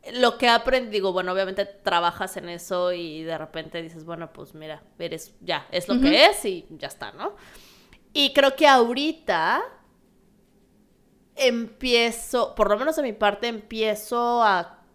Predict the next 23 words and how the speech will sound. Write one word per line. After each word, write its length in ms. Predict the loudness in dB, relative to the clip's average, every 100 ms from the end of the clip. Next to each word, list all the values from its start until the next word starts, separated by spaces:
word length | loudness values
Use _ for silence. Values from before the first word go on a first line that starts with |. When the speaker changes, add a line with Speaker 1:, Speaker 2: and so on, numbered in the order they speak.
| _ _ _ _ -6
Speaker 1:
aceptar 880 | -6 -4 -6 -6 -8 6 10 10 8
un 120 | 0
poco 300 | -6 -4 -6
más 380 | -4 -2 -2 -4
el, 140 | -6
bueno, 300 | -4 -6 -6 -12
pues, 260 | -16 -16 _ _ _ _ _ _ _ _ -10
a 80 | -8
mis 140 | -6
treinta 260 | -6 -4 -6
y 40 |
siete 260 | -6 -4 -4
años, 360 | -2 -6 -10
a-, 140 | -14 -12
a-, 60 | -16 -16 -18
a-, 260 | -18 -18 -16
así 200 | -10 -10
estoy, 280 | -6 -8 -10 _ -12
¿no? 200 | -8 -4
Speaker 2:
Ujú. 100 | 0
Speaker 1:
Así 380 | 0 0 -2 -4
soy. 340 | -2 0 0 -4 -18 -20 -20 -20 _ _ 2
Y 480 | 4 4 2 -2